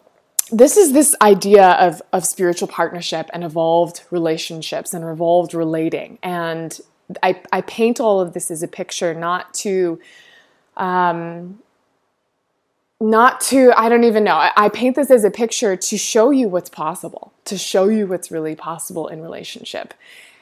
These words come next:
And I think so many times we just get caught up in only seeing what we, what we've seen in the world and what we see other people emulating in their relationships, and we think that it stops right there. Or we start getting caught up into beliefs of,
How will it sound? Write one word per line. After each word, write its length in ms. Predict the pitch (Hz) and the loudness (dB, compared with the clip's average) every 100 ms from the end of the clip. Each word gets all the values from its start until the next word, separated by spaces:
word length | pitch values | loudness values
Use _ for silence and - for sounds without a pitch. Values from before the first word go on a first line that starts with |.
| _ - | _ -4
And 420 | 196 185 175 170 | -2 0 -2 -2
I 140 | 180 | -2
think 240 | 185 208 196 | 0 -2 -2
so 160 | 214 | -2
many 200 | 196 185 | -2 -2
times 400 | 180 - 196 190 | -6 -6 -4 -4
we 80 | 180 | -4
just 220 | 175 185 | -4 -4
get 160 | - - | -4 -6
caught 240 | - 190 | -4 -2
up 120 | 180 180 | 0 -2
in 120 | 175 | -6
only 300 | 180 185 170 | -6 -6 -6
seeing 500 | - 185 180 175 170 | -6 -6 -6 -6 -4
what 200 | 165 - | -4 -2
we, 420 | 170 156 156 - - | -4 -2 -6 -10 -2
what 280 | 185 208 | 2 4
we've 180 | 214 180 | 4 -2
seen 300 | - 202 190 | -2 -4 -4
in 80 | 180 | -4
the 60 | 160 | -6
world 380 | 156 165 156 151 | -2 0 0 -4
and 160 | 160 | -8
what 160 | 175 165 | -8 -6
we 100 | 185 | -8
see 300 | - 185 - | -8 -10 -8
other 220 | 180 180 | -4 -4
people 360 | 165 190 185 170 | -4 -8 -6 -6
emulating 520 | 170 180 175 165 160 160 | -4 -6 -4 -4 -6 -8
in 80 | |
their 120 | 160 160 | -8 -6
relationships, 680 | 160 160 - 170 160 - | -4 -6 -8 -12 -14 -12
and 80 | 170 | -12
we 100 | 160 | -12
think 240 | 156 180 180 | -8 -8 -8
that 100 | 165 | -10
it 140 | - | -10
stops 340 | - 156 160 | -8 -8 -8
right 180 | 151 151 | -12 -8
there. 220 | 170 156 | -6 -4
Or 320 | - 202 214 185 | 4 6 6 4
we 140 | 185 | 0
start 260 | 180 196 - | -2 -6 -6
getting 200 | 190 180 | -8 -8
caught 240 | - 196 | -4 -4
up 100 | 190 | -6
into 220 | 180 170 | -10 -8
beliefs 440 | 170 170 185 180 175 | -4 0 0 -2 -4
of, 160 | 156 | -6